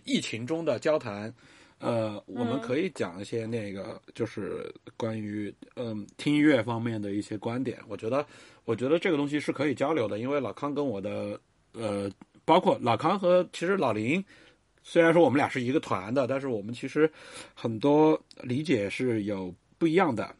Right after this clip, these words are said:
Speaker 1: 地方，我觉得这个可以聊一聊。然后可以，
Speaker 2: 嗯。
Speaker 1: 我觉得可以商业推歌吧，虽然，虽然那个也不知道什么时候能出D D M的新专辑。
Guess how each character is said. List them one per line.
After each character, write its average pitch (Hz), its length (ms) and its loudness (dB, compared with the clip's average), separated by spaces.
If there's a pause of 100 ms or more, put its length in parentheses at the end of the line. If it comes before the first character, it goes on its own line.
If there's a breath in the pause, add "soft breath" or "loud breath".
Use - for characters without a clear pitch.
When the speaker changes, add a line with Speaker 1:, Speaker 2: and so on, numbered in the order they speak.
(120)
Speaker 1:
地 170 100 -4
方， 110 300 -6
我 - 80 -14
觉 104 100 -4
得 127 80 0
这 170 140 -6
个 117 60 -10
可 135 100 -4
以 127 80 0
聊 98 180 -8
一 120 40 0
聊。 95 200 -6 (560 soft breath)
然 110 120 -4
后 120 140 2
可 123 160 -4
以， 117 240 0
Speaker 2:
嗯。 233 400 -4 (300 soft breath)
Speaker 1:
我 120 100 4
觉 156 60 6
得 202 40 6
可 202 120 6
以 147 100 8
商 175 260 4
业 170 140 8
推 156 220 6
歌 151 200 8
吧， 110 280 4
虽 - 200 -4
然， 139 380 2
虽 151 180 -4
然 139 180 -2
那 143 120 -4
个 117 260 -2 (100)
也 113 120 -8
不 104 80 -10
知 143 80 2
道 135 60 2
什 113 120 -6
么 113 60 -8
时 135 80 -4
候 123 60 0
能 113 120 -4
出 135 300 -2 (220 loud breath)
D 113 100 -4
D 117 80 -4
M 110 160 -4
的 104 80 -4
新 113 160 -8
专 113 160 -4
辑。 98 180 -8